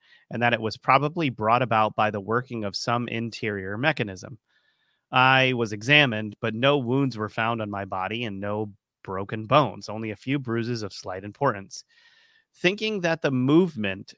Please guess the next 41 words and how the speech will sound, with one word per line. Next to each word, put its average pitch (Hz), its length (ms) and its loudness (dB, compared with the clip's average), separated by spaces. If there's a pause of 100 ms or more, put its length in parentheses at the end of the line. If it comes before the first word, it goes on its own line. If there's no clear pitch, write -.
I 113 160 2
had 110 280 2
observed 104 680 0
in 113 160 -8
the 107 140 -8
eyes 104 580 0
of 107 160 -4
the 104 80 -8
figure 101 520 -4
was 110 260 -4
to 110 100 -14
be 110 140 -2
attributed 107 520 -2
to 104 160 -6
any, 120 280 -4 (460)
uh, 101 260 -2 (100)
in 120 120 -4
any 139 260 4
case, - 420 -10
to 107 140 -4
a 98 60 -4
mechanism, 101 640 0 (340)
I 113 120 2
attached 135 640 2
no 131 240 2
further 123 320 0
importance 107 480 -4
to 107 100 -8
the 101 100 -6
vision, 117 440 0 (420)
but 110 120 -4
tried, 151 300 0
however, 117 320 4
to 101 80 -6
find 120 380 -2
out 110 340 2
on 110 280 -2
what 147 180 0
occasion 110 500 -4
this 104 160 -8
fact 101 400 -4